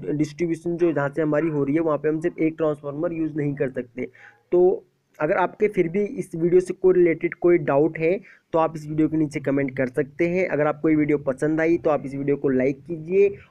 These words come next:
और प्लीज़ अपने फ्रेंडों में भी शेयर कीजिए। अगर आप इस चैनल पर न्यू हैं तो आप इस चैनल को सब्सक्राइब कीजिए और बगल में जो बेल आइकन है उसे on करना मत भूलिएगा, क्योंकि अगर आप इसे on नहीं करेंगे तो YouTube आपको हमारी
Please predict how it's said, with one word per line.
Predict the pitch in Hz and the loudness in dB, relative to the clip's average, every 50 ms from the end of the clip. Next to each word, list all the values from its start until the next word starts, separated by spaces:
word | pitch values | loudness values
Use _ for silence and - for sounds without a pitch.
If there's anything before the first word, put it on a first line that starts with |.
| _ _ - | _ _ 0
और | 151 156 | 0 0
प्लीज़ | 151 - _ _ - 156 175 185 190 196 190 - | 0 -2 _ _ -6 -4 -2 -2 -2 -2 -4 -6
अपने | - - 175 180 175 | -4 -2 0 0 0
फ्रेंडों | 175 - 143 139 139 147 156 165 170 | 0 0 0 0 2 2 2 2 2
में | 170 170 | 2 2
भी | 165 170 | 0 -2
शेयर | - - 165 156 160 156 | -2 2 4 4 4 4
कीजिए। | 156 160 170 156 147 151 175 180 180 | 0 -4 -10 -10 -4 2 2 2 4
अगर | - 151 139 147 151 | 4 2 2 2 2
आप | 147 143 | 2 0
इस | 147 - | -4 -4
चैनल | - - 147 147 147 | -2 0 2 2 0
पर | 131 143 147 139 | 0 -2 -4 -6
न्यू | 135 139 143 156 165 180 | -4 -2 0 2 2 2
हैं | 180 185 180 | 2 0 0
तो | 180 - 180 | 0 0 0
आप | 165 147 - | 0 0 0
इस | 151 147 | -4 -4
चैनल | - - 143 143 139 | -2 -2 -2 0 -2
को | 123 147 | -4 -6
सब्सक्राइब | 143 - 139 131 - - - - 156 170 180 175 - - | -6 -6 -8 -8 -10 -10 -4 0 2 2 2 2 -2 -6
कीजिए | - 190 175 170 196 208 220 220 214 - - - - - - _ - | -10 -10 -6 -2 2 4 4 4 4 0 -18 -20 -20 -20 -10 _ 2
और | 170 180 185 | 2 2 2
बगल | 160 139 131 151 156 156 196 214 226 | 2 0 -2 0 2 4 4 4 4
में | 220 220 220 214 185 | 4 2 0 2 2
जो | 220 202 | 2 0
बेल | 156 135 151 160 175 | 2 2 2 2 4
आइकन | 190 190 190 185 - 185 180 180 175 | 4 4 2 2 2 2 2 2 2
है | 160 170 175 | 0 0 0
उसे | 185 190 160 - - 165 - _ - | 0 0 -2 -4 -4 -6 -4 _ 0
on | 139 156 170 180 | 2 2 2 2
करना | - 180 165 180 180 170 | 2 0 0 2 2 2
मत | 156 139 143 151 151 | 2 2 0 0 -2
भूलिएगा, | 156 156 156 160 170 170 170 160 170 175 | -2 -2 -2 0 2 2 2 2 2 0
क्योंकि | 170 175 180 165 190 | 0 -2 -2 -2 0
अगर | 185 180 185 180 | 0 2 2 2
आप | 185 175 180 | 0 0 -2
इसे | - 202 | -4 -4
on | - - 165 170 175 | -2 0 0 0 2
नहीं | 175 165 156 160 175 | 2 0 0 0 -2
करेंगे | - - 180 175 175 180 185 190 | 0 0 2 2 2 2 2 2
तो | 185 190 | 2 0
YouTube | 185 156 156 151 151 160 156 160 | 0 2 0 0 0 0 0 2
आपको | 156 151 - - 165 156 | 0 0 0 0 -2 0
हमारी | 151 147 143 | 0 0 0